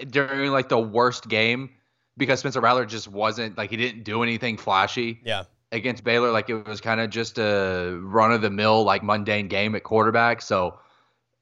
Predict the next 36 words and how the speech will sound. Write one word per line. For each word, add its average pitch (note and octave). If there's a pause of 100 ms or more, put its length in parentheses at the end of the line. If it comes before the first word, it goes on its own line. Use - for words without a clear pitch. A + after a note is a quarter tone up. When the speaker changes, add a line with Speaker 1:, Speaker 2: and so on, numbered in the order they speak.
(100)
Speaker 1:
people B2
were A2
probably A#2
watching G2+
that, A2
like, -
"Oh, F#3+
man, D#3
he's F#3+
only D#3+
got C#3
a C#3+
hundred E3
and E3
sixty F#3+
yards F3+
today. A2+
You C3
tell B2+
me, B2 (200)
tell C#3
me C3+
he's C#3+
the, F2 (100)
he's C3+
not C3
the B2+
worst," C#3+
whatever A2 (580)
the A2+
play G2+
take F#2
was. F2
But, F#2+
yeah, F2+
Speaker 2:
Yeah. G2